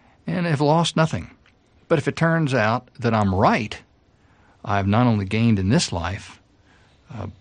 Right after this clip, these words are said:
but I've gained in a major way because I'll end up for eternity with God in heaven." So if I choose to believe,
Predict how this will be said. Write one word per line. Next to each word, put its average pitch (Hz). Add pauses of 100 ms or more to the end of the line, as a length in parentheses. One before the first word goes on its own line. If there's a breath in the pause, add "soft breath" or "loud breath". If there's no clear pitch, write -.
but 117
I've 104
gained 127
in 98
a -
major 135
way 92
because 95
I'll 101
end 104
up 110 (420)
for 107
eternity 117
with 123
God 95
in 113
heaven." 120
So 156
if -
I 123
choose 247
to 165
believe, 123